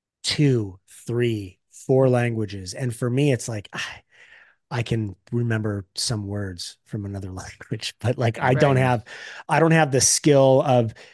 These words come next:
Speaker 1: being able to sit and
Speaker 2: But that's
Speaker 1: really
Speaker 2: an option.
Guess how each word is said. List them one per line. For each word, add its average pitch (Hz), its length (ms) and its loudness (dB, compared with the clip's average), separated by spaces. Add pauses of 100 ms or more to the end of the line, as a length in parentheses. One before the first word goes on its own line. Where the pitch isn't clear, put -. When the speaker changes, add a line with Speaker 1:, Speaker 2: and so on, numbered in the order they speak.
Speaker 1:
being 139 200 4
able 127 160 4
to 117 80 2
sit - 440 2
and 123 220 2
Speaker 2:
But - 0 -
that's 131 240 6
Speaker 1:
really 120 120 6
Speaker 2:
an 113 160 -2
option. - 540 -4